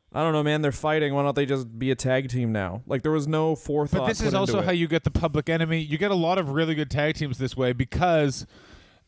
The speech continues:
Speaker 2: um, what it does is it's, they have chemistry in the ring 'cause they can have a long-term feud. Then you put them together. It's also they just happen to be complement-, they complemented each other perfectly to be a tag team, which is one guy's really good at working,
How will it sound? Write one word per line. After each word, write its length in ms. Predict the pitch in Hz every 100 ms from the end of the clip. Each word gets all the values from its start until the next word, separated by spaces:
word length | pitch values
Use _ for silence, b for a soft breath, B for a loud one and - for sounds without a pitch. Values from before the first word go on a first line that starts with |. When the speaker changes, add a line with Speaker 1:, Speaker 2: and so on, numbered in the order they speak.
| -
Speaker 2:
um, 500 | 143 131 117 113 - _ _
what 200 | 139 175
it 140 | 160
does 380 | 123 185 214 147
is 380 | - 151 156 135
it's, 280 | - 147 -
they 100 | 156
have 120 | 160
chemistry 400 | 196 202 - 185
in 60 | 165
the 60 |
ring 140 | 160 151
'cause 160 | 147
they 100 | 143
can 120 | 139
have 140 | 143 143
a 40 |
long-term 480 | 143 131 135 135 120
feud. 420 | - 175 151 135 - _ _
Then 200 | 127 151
you 80 | 151
put 160 | 160 147
them 120 | 135
together. 300 | 135 147 143
It's 220 | 156 156
also 200 | 208 196
they 160 | 170 170
just 160 | 160
happen 300 | 151 156 143
to 60 | 143
be 240 | 135 139 - B B B
complement-, 540 | - 156 135 147 147 143
they 120 | 151
complemented 560 | 160 160 156 151 127
each 180 | 135 123
other 140 | 139 131
perfectly 440 | 143 127 113 131
to 80 | 120
be 140 | 117
a 40 | 117
tag 260 | 120 95
team, 240 | - 90 82 B B B
which 200 | 135 -
is 200 | 139 - b b
one 380 | 101 127 165
guy's 280 | 165 175 165
really 200 | 175 175
good 100 | 175
at 120 | 190
working, 520 | 156 147 123 139 135